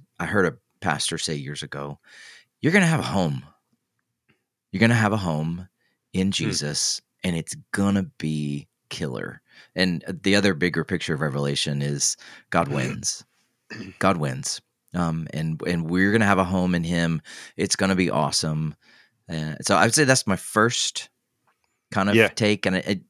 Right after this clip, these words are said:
Speaker 1: I know you started it actually though, 'cause you, you started to do some stuff in Revelation before us. Did that change for you as well?
Speaker 2: Uh, y-, y-, yes. Um, oh man, I, I, I just think it, it just,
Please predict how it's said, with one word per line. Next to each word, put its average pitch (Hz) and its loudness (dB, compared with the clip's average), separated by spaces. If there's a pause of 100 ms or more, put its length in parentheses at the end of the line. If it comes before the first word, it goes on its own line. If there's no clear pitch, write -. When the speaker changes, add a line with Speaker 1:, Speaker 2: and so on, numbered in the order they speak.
(200)
Speaker 1:
I - 2
know 104 4
you 107 2
started 117 8
it 82 4
actually 87 2
though, 82 2
'cause 80 -4
you, 113 4
you 104 -2
started 90 2
to 85 -8
do 87 0
some - 0
stuff 87 0
in 82 -2
Revelation 80 0
before 90 0
us. 73 -2 (560)
Did 101 2
that 104 6
change 104 0
for 92 -4
you 92 0
as 92 -6
well? 101 0 (1200)
Speaker 2:
Uh, 110 2
y-, 101 -4 (460)
y-, 101 -6 (360)
yes. 98 2
Um, 92 2
oh 113 -2
man, 87 -6 (760)
I, 107 4 (260)
I, 113 6
I 113 6
just 135 2
think 101 2
it, 80 -6 (180)
it 98 -2
just, - -2